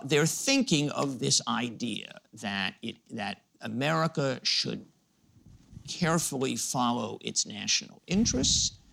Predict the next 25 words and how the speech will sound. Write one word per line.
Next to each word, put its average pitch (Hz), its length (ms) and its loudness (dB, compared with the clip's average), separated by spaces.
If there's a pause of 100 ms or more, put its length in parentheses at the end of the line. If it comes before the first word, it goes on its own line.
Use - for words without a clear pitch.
(140)
that - 100 -16
those - 220 -4
national 127 460 2
interests 123 360 0
should 113 160 0
be - 140 -12
separate - 640 6 (600)
from 139 180 0
the 117 80 -2
values 160 800 6
which - 180 0
it - 60 -4
holds 127 480 0
dear 123 580 2 (100)
at - 120 -4
home, 254 480 4 (840)
and 143 160 0
that 143 240 4
in 139 120 2
the 120 80 0
balance 175 800 4
between 123 680 -4 (240)
what - 220 -14
Adams 110 300 0
calls - 260 -6